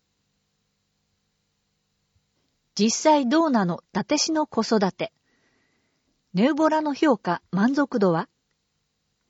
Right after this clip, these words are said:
ネウボラが始まり、相談件数が増えた背景には、出産前から保健師に相談できるようになったことが挙げられます。また、産後一ヶ月以内には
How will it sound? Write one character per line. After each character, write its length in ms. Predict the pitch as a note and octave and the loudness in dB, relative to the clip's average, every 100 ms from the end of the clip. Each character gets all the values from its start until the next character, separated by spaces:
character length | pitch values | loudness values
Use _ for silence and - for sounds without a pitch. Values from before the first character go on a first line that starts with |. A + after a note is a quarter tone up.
| _ _ _ _ _ _ _ _ _ _ _ | _ _ _ _ _ _ _ _ _ _ _
ネ 160 | G3 C#4 | 0 0
ウ 60 | |
ボ 120 | C#4+ | 0
ラ 140 | D4 A#3+ | 0 2
が 80 | G3+ | 2
始 260 | F#3+ G#3+ | 0 0
ま 140 | G3+ G3 | 0 0
り、 160 | F#3+ | -2
相 220 | - A#3+ C4 | -2 0 2
談 180 | D4+ | 0
件 220 | D4 C#4+ C4+ | -2 0 0
数 220 | G#3 F#3+ | 0 -2
が 180 | F3+ F3+ | -2 -4
増 120 | C#4 | -2
え 80 | A#3 | -2
た 120 | F3+ | -2
背 200 | G3+ A#3 | -4 -4
景 240 | - A#3 | 2 2
に 120 | A3 F#3+ | 2 0
は、 160 | D#3+ - _ _ | -2 -6 _ _
出 200 | - G#3 G#3 | -8 -4 -4
産 220 | D#4 D4 | -2 -2
前 180 | C#4+ C4 | -2 -2
か 160 | - | 0
ら 160 | F3 E3+ | 0 0
保 160 | - G3 | -4 -6
健 200 | - C#4 | 0 0
師 140 | - | 0
に 140 | G3+ F#3+ | 0 0
相 180 | A3+ B3+ | 2 2
談 180 | C#4 | 2
で 140 | C4+ C4 | 0 -2
き 140 | C#4 | -2
る 80 | C4+ | 2
よ 100 | A#3+ | 2
う 60 | G3 | 2
に 100 | F#3+ | 0
な 120 | G#3+ | -2
っ 60 | |
た 120 | - F#3 | -2 -8
こ 120 | E3+ | -8
と 120 | E3 | -8
が 100 | D#3 D3+ | -6 -4
挙 100 | E3+ | -2
げ 80 | F3+ | -2
ら 100 | E3+ | -2
れ 80 | E3 | -4
ま 140 | D#3+ | -6
す。 200 | - - - _ _ _ _ _ _ _ _ _ | -8 -10 -14 _ _ _ _ _ _ _ _ _
ま 100 | A3+ | -4
た、 200 | A3+ A3 - | 0 0 0
産 300 | - A#3 A#3+ | -2 0 0
後 100 | A#3 | -2
一 140 | G#3 | -2
ヶ 140 | - D4 | -2 -2
月 240 | D4+ D4+ | -2 -4
以 100 | D#4 | -4
内 240 | D4+ B3 | 0 2
に 120 | G3+ F#3+ | 0 0
は 200 | F3 | -2